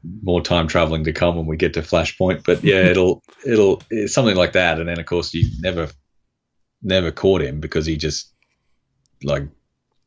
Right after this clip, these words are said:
Speaker 1: time warped out of, out of existence in a sense. So, um, you know, like, they never tracked down Marty McFly either, you know, <laughs> like
Speaker 2: Right.
Speaker 1: he just,
Speaker 2: <laughs> Yeah.
Speaker 1: he just vanished one day.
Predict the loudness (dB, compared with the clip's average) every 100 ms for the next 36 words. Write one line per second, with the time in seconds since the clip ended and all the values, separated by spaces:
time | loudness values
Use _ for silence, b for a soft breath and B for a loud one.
0 | -8 -2 0 0 -2 -2 -2 -2 -4 -10
1 | _ _ _ -8 -4 -2 -4 -10 _ -10
2 | -4 -4 -4 -6 -8 -8 -8 -10 -12 -14
3 | -14 -12 -12 B B B B B B B
4 | B B B 2 4 4 2 -4 B B
5 | B -2 2 2 2 2 2 2 2 0
6 | -2 0 -2 0 -2 -2 -4 -4 0 0
7 | 0 0 -2 -4 0 4 4 4 2 -2
8 | 0 2 4 4 2 0 -4 -4 -6 -8
9 | -2 0 0 0 0 0 -2 -2 0 0
10 | 0 0 0 -2 -4 -4 -6